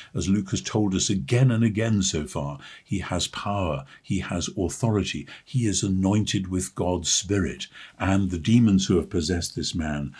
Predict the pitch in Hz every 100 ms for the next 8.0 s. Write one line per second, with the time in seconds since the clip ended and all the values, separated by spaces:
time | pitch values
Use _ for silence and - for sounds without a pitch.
0 | - - 101 95 101 101 95 78 - -
1 | 98 - - 87 82 92 76 67 - -
2 | - 101 101 104 113 135 113 95 98 -
3 | 113 - 110 95 104 104 98 92 85 85
4 | 82 - 98 - 69 - - - - 90
5 | 90 - 117 107 95 92 87 - 98 101
6 | 92 95 87 87 87 82 87 80 85 82
7 | 90 - - - 98 95 92 101 -